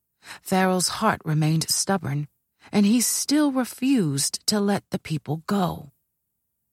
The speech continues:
Then the Lord said to Moses and Aaron, "Take handfuls of soot from a brick kiln,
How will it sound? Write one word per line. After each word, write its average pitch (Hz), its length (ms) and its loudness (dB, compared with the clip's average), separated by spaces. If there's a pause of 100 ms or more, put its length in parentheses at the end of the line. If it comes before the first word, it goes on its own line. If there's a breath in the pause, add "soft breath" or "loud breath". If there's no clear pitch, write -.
(680 loud breath)
Then 196 300 4
the 165 100 4
Lord 160 320 4
said 147 200 0
to 151 100 0
Moses 139 400 2
and 143 120 4
Aaron, 135 460 2 (800)
"Take 240 260 2
handfuls 180 680 4
of 139 120 2
soot - 340 0
from 147 220 2
a 139 60 2
brick 147 320 -2
kiln, 117 480 2